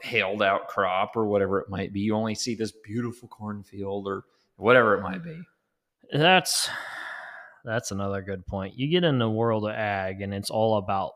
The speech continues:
Speaker 2: appearance, probably more
Speaker 1: We
Speaker 2: than
Speaker 1: talked
Speaker 2: any,
Speaker 1: about this yesterday.
Speaker 2: any, any industry I've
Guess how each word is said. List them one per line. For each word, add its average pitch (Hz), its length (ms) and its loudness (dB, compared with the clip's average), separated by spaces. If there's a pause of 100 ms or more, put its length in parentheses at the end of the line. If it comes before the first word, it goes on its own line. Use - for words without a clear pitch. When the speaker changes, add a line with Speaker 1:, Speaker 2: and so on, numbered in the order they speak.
(140)
Speaker 2:
appearance, 90 800 -8 (280)
probably 131 300 -2 (120)
more 104 120 -2
Speaker 1:
We 101 40 -4
Speaker 2:
than 98 100 -6
Speaker 1:
talked 110 140 2
Speaker 2:
any, 107 160 -2
Speaker 1:
about 110 240 -2
this 98 240 -6
yesterday. 98 500 -6
Speaker 2:
any, 107 480 0 (380)
any 110 220 -2
industry 107 600 -4
I've 98 140 -2